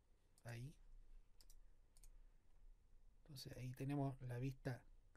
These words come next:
proyectada, pero esta vista que estamos viendo, ¿no es cierto? Aquí se ven unas circunferencias también segmentadas, son las piezas que están por debajo. Ahora,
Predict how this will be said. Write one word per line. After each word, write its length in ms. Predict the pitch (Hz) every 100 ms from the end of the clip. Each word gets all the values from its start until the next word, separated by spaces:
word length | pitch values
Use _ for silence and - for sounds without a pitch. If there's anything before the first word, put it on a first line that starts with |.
| - - - -
proyectada, 720 | 139 135 131 - 165 175 - -
pero 380 | 165 175 175 - - - - - - - -
esta 260 | 202 - 233
vista 520 | 254 - - 160 175 -
que 80 | 131
estamos 360 | - 165 180 175
viendo, 400 | 180 156 160 170
¿no 80 |
es 60 | 165
cierto? 400 | 160 - 196 214 - - - - - - - - - - -
Aquí 200 | 131 131
se 120 | 143 156
ven 100 | 160
unas 320 | 156 135 131 - - -
circunferencias 720 | 135 - 139 147 151 147 151
también 320 | 139 131 180
segmentadas, 640 | - 156 147 135 151 151 160
son 220 | 190 202
las 100 | 180 - -
piezas 260 | 180 185
que 80 | -
están 200 | - 165
por 180 | - 135
debajo. 340 | 135 123 - - - - - - - - - - - - - - - - - - - - -
Ahora, 380 | 143 170 226